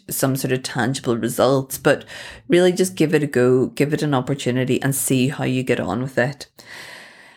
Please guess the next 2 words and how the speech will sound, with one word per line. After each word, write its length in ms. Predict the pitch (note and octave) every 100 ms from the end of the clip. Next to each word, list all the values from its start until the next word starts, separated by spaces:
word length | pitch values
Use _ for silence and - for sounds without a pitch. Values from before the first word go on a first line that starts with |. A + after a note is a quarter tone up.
| _ -
Um, 600 | - F3+ F3 F3 E3+ - - _ _ _ _ - - _ _ _ _ _ _ _
and 400 | G3 G3 F#3+ F#3